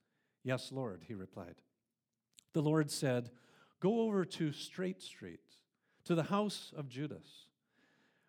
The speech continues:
When you get there, ask for a man from Tarsus named Saul. He is praying to me right now. I've shown him a vision of a man named Ananias coming in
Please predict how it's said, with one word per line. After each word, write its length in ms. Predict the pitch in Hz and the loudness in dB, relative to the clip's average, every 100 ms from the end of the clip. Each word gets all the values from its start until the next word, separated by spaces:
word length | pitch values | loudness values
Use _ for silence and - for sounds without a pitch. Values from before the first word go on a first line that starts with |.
| _ | _
When 160 | 143 | 4
you 120 | 202 190 | 4 4
get 320 | 202 220 - | 2 2 0
there, 320 | 120 113 117 | -2 -2 -2
ask 400 | 135 151 185 - | -2 -2 -2 -8
for 200 | - 185 | -8 -4
a 60 | 180 | 0
man 300 | 151 139 139 | 0 0 -2
from 220 | - 123 | -6 -16
Tarsus 760 | - 170 170 - 98 101 - - | -10 -8 -8 -8 -12 -12 -16 -12
named 300 | 113 110 101 | -8 -6 -8
Saul. 440 | - 139 127 87 - _ _ _ _ _ _ _ _ _ - | -12 -12 -12 -14 -20 _ _ _ _ _ _ _ _ _ -4
He 100 | 151 | -2
is 140 | 135 | -2
praying 580 | - 170 180 117 98 90 - | -6 -6 -4 -4 -8 -16 -16
to 100 | 107 | -8
me 140 | 110 | -6
right 220 | 123 139 | -6 -6
now. 220 | 151 147 - _ _ _ _ _ _ _ - - - | -8 -8 -14 _ _ _ _ _ _ _ -20 -8 6
I've 200 | 156 151 | 6 6
shown 320 | - 208 196 | 2 4 6
him 100 | 190 | 6
a 60 | |
vision 560 | 156 139 196 - 147 123 | 6 6 6 4 2 2
of 160 | - 131 | -2 -2
a 80 | |
man 560 | 131 139 156 170 170 147 | 0 2 2 2 0 0
named 300 | 139 135 127 | 0 0 0
Ananias 720 | 131 131 131 127 147 147 143 | -2 0 -2 -2 -2 -4 -6
coming 360 | - 170 190 151 | -8 -4 -2 -2
in 260 | 113 113 | -2 -4